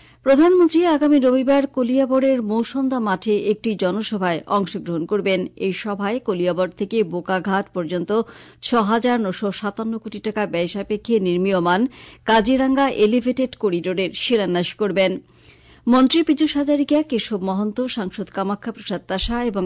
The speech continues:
আসাম পুলিশের সঞ্চালক প্রধান হরমিত সিং প্রধানমন্ত্রীর জনসভা স্থল পরিদর্শন করে সেখানকার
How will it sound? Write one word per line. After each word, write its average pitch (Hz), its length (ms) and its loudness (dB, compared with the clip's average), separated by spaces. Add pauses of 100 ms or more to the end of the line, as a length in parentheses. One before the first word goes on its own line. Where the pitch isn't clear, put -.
আসাম 185 320 -4
পুলিশের 185 360 -6
সঞ্চালক 180 460 -6
প্রধান 214 340 0 (440)
হরমিত 247 400 4
সিং 294 300 2
প্রধানমন্ত্রীর 214 600 -4
জনসভা 185 500 -4
স্থল 185 300 -4 (160)
পরিদর্শন 196 540 -2
করে 196 220 0 (380)
সেখানকার 262 580 0